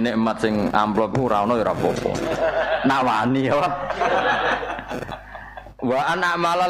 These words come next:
yen to nglakoni ingsun solihan ing amal sing layak, sing soleh,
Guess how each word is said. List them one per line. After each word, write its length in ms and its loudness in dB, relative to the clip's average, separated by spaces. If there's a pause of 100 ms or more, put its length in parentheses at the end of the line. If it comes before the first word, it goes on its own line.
yen 160 0
to 80 6
nglakoni 480 2
ingsun 160 2
solihan 480 2
ing 160 2
amal 240 2
sing 240 0
layak, 400 2
sing 80 2
soleh, 320 0